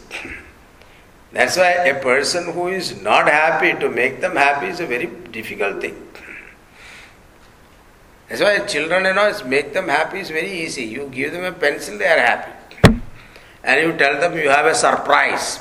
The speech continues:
you know, they are so happy. But that very same child grow up, become twenty-year-old. Huh, you give a pencil, <laughs> they will throw at you,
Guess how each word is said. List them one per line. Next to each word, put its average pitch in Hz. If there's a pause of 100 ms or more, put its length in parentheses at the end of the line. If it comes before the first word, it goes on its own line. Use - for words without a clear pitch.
you -
know, -
they -
are 156
so -
happy. 139 (1800)
But 160
that 147
very 139
same 202
child 185
grow 151
up, 165
become 143
twenty-year-old. 143
Huh, 131 (120)
you 110
give 131
a 143
pencil, 135
<laughs> -
they -
will 135
throw 131
at 131
you, -